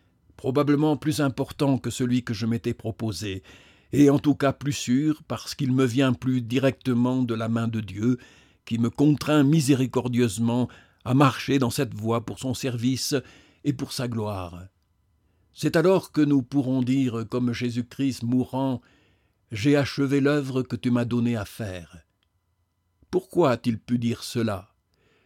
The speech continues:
Parce qu'il ne cherche qu'à faire l'œuvre de Dieu, et Dieu le retire comme on cueille un fruit mûr quand sa mission est achevée. Eh bien, nous aussi, ne cherchons qu'à faire l'œuvre que le Père nous a donnée à faire,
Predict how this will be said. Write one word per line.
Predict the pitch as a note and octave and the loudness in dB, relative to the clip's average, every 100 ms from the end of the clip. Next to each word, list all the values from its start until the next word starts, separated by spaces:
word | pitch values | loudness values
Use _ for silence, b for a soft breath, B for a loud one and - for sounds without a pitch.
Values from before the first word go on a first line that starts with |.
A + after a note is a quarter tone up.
| _ _ | _ _
Parce | C3 - - | -10 -8 -6
qu'il | D#3 | -2
ne | E3+ | -2
cherche | - E3+ - D#3 | -2 -4 -6 -4
qu'à | D3+ | -4
faire | - D#3+ C#3+ | -4 -2 0
l'œuvre | C#3 C3+ A#2 A#2+ | 2 0 -2 -4
de | A#2 | -4
Dieu, | G#2 G#2+ F2+ - _ b b b b | -4 -6 -8 -14 _ b b b b
et | A#2 B2+ | -4 2
Dieu | F3 | 6
le | F3+ | 6
retire | D#3+ F3 - F#3+ F3+ D#3+ - | 6 2 -2 -2 0 0 -2
comme | D#3 D#3 | -2 0
on | D3 B2+ | 0 -2
cueille | - E3+ D3 | 0 0 2
un | C3+ | 0
fruit | A#2+ - C3 | -2 -4 -2
mûr | B2+ B2 B2+ B2 - b b b | 2 2 2 -2 -10 b b b
quand | A2+ | -8
sa | G#2+ C3 | -4 0
mission | C3+ B2 - B2+ | 0 0 -2 -2
est | A#2+ | -2
achevée. | A#2+ - A#2 F#2+ F2+ F2 _ _ _ _ _ B B B B | -6 -6 -8 -8 -14 -18 _ _ _ _ _ B B B B
Eh | C3+ | 4
bien, | C#3+ F#3+ F3 E3 B B B B B - | 4 4 2 -2 B B B B B -2
nous | G3 | 2
aussi, | G3+ D#3+ - C3 B2 | 4 4 2 -2 0
ne | B2+ | 2
cherchons | C#3+ - C#3 D#3+ D#3 | 2 0 -4 -2 0
qu'à | C#3 C3+ | 2 0
faire | C#3 C#3+ C3 | 0 0 2
l'œuvre | C3 C#3+ B2 B2 | 4 2 2 -2
que | A#2 | 0
le | B2+ B2 | 2 2
Père | C#3 C3+ B2 | 0 0 2
nous | B2 A#2+ | 0 0
a | |
donnée | A#2+ A#2+ A#2+ | -2 0 0
à | A2 | -2
faire, | - - F#2+ E2+ D2+ | -8 -10 -10 -10 -16